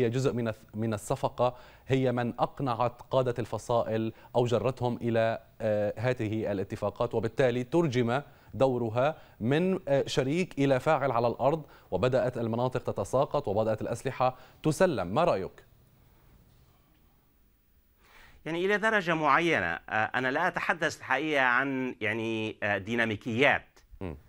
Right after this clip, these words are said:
Speaker 2: العلاقات بين المعارضة السياسية والفصائل المسلحة.
Speaker 1: مم.
Speaker 2: يعني،
Speaker 1: لا، يعني
Speaker 2: آه،
Speaker 1: هو،
Speaker 2: أنا
Speaker 1: هو،
Speaker 2: عميدي
Speaker 1: هي
Speaker 2: أعرف
Speaker 1: سلسلة
Speaker 2: أكثر
Speaker 1: دكتور
Speaker 2: من
Speaker 1: فواز.
Speaker 2: ذلك
Speaker 1: قبلها
Speaker 2: بكثير.
Speaker 1: كان
Speaker 2: أنا
Speaker 1: مؤتمر أستانا الذي عليه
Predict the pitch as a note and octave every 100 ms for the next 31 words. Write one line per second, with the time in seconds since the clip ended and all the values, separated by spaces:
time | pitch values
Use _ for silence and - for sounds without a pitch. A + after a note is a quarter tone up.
0 | _ - A2+ G2+ A#2 A#2+ D3 C3 G#2 B2
1 | A#2 A2+ G#2+ C3 A#2 A2+ - G#2+ G2 B2
2 | A#2 G#2 G2+ G#2+ - G#2 G2 F#2 G2+ D#2
3 | - - _ E2+ - - G2 B2+ G2+ G2
4 | - E3 D#3+ A3 A#3+ - - - - -
5 | A3 - F#3 C3+ - A#2+ C3+ B2+ C3 G2
6 | F#3+ G#3 E3+ F3 F#3+ D#3 - E3+ D#3+ C#3
7 | - D#3 D#3 C3+ C3 B2+ A#2+ C3+ B2